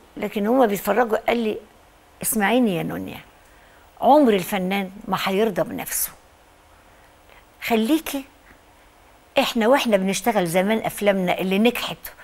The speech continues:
والناس كلها انبسطت من-، مننا، إحنا كنا بنشوف نفسنا غير مع الجمهور."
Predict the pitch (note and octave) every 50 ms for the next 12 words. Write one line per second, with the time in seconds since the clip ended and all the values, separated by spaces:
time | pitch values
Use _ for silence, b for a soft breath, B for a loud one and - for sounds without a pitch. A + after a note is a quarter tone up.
0 | B B B B B - G#3 G#3 A3 B3 A#3 - - G#3 G#3 A#3 A#3+ A3+ G#3+ B3
1 | A#3+ - G#3+ F3 - - - G3 F#3+ F#3 F#3 F3+ G3+ - - G3 F#3+ F#3 F#3+ F#3+
2 | F#3 E3+ F#3+ - B B B B B B B B B B - A#3 - A#3 B3 A3+
3 | - C#4+ C4+ B3 A3+ A3 A3 G3+ - - C4+ - - A#3 A3 - - - C4+ B3+
4 | A3+ G#3 G#3 C#4 C4+ B3 A#3 G3 G#3+ G3+ F#3+ A3+ A3 A3 A#3 C4 D4 C#4+